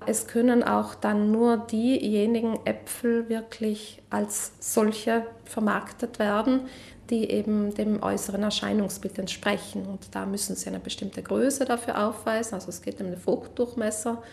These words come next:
Es geht bei der Marke Pink Lady beispielsweise auch darum, dass ein bestimmter Anteil der Schale rot gefärbt sein muss. Und die Produzenten und Produzentinnen sind dann nicht frei in der Vermarktung.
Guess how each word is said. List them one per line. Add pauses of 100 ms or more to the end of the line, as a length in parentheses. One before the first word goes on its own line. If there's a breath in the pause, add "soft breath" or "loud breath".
(460 loud breath)
Es
geht
bei
der
Marke
Pink
Lady
beispielsweise
auch
darum,
dass
ein
bestimmter
Anteil
der
Schale
rot
gefärbt
sein
muss.
Und
die
Produzenten
und
Produzentinnen
sind
dann
nicht
frei
in
der
Vermarktung.